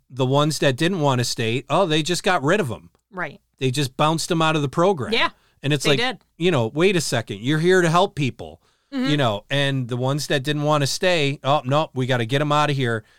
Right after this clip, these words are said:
Speaker 1: 'Cause
Speaker 2: Okay,
Speaker 1: this is,
Speaker 2: bye.
Speaker 1: this is where it started to switch into Cultville.
Speaker 2: Yes.
Speaker 1: You know, so the, mo-, you know, it's, this is the typical recipe of the cult, and it happens with every single one of 'em. Great idea.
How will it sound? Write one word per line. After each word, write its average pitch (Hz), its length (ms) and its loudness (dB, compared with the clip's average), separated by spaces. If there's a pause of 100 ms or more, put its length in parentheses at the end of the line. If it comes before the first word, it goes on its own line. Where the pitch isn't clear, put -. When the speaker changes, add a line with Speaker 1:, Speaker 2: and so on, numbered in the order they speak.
(120)
Speaker 1:
'Cause - 180 0
Speaker 2:
Okay, 311 120 2
Speaker 1:
this 277 220 4
is, 262 80 2
Speaker 2:
bye. 254 240 -4 (140)
Speaker 1:
this 175 480 0
is 170 140 0
where 165 180 2
it 151 80 0
started 156 440 0
to 131 80 0
switch 180 360 0
into 131 160 0
Cultville. 104 600 -2 (200)
Speaker 2:
Yes. 196 460 -2
Speaker 1:
You 135 140 2
know, 113 240 2
so 147 240 -2
the, 139 80 0
mo-, 151 200 0
you 180 140 0
know, 139 380 2
it's, 151 200 -4
this 180 280 0
is 208 100 -6
the 190 80 -2
typical 208 480 -4
recipe 151 440 0
of 165 60 -2
the 165 60 -4
cult, - 400 0
and 123 100 -6
it 127 60 -4
happens 143 340 -4
with 131 140 -2
every 185 220 -2
single 226 260 -6
one 226 180 -2
of 143 120 -4
'em. 82 120 -16 (320)
Great 220 320 2
idea. 160 580 0